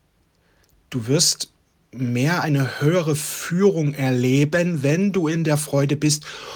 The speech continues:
Und weil wir eben die meiste Zeit oder wir schlafen acht Stunden, wir sind acht Stunden circa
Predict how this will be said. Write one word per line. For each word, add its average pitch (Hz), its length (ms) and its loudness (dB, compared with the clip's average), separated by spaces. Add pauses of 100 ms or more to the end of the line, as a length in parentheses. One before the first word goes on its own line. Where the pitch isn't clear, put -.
(120)
Und 156 240 2
weil 214 460 0
wir 202 240 4
eben 165 580 0 (220)
die 143 60 -2
meiste 180 540 -2
Zeit 220 400 -4
oder 147 280 -4 (1900)
wir 131 100 0
schlafen 160 460 2
acht 156 240 0
Stunden, 156 420 0
wir 143 80 6
sind 143 200 0
acht 151 240 -2
Stunden 143 540 2 (280)
circa 135 600 4